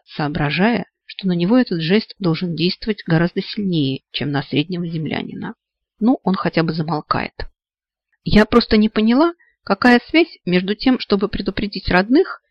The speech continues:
и матримониальным статусом. Получи, фашист, гранату.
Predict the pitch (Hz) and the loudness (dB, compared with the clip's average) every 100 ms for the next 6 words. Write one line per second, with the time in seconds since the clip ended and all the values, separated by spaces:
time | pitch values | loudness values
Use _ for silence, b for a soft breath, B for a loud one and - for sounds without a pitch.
0 | _ _ _ 180 185 277 - 254 233 214 | _ _ _ 4 6 4 4 4 6 4
1 | 240 240 233 - 220 - - - - _ | 4 4 0 0 0 0 -12 -14 -14 _
2 | _ _ _ _ _ _ _ 440 403 - | _ _ _ _ _ _ _ 6 6 4
3 | - - 151 190 - - - - - | -2 -2 -4 -4 -4 -4 -8 -10 -14